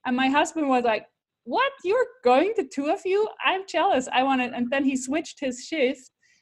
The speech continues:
and we had the best ski day ever. The snow was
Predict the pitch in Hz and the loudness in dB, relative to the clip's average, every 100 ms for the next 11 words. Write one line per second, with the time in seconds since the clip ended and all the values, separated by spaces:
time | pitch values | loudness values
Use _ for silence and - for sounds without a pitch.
0 | _ - 247 277 302 277 - 247 - _ | _ -6 -4 -2 -2 -2 -4 -12 -14 _
1 | _ _ - 262 311 - - - 277 277 | _ _ -4 -2 -2 -6 -16 -10 -6 -4
2 | 269 240 226 240 233 208 233 240 240 247 | 0 0 0 0 0 -2 -2 -4 -4 -2
3 | 262 254 226 233 | -2 0 -2 -4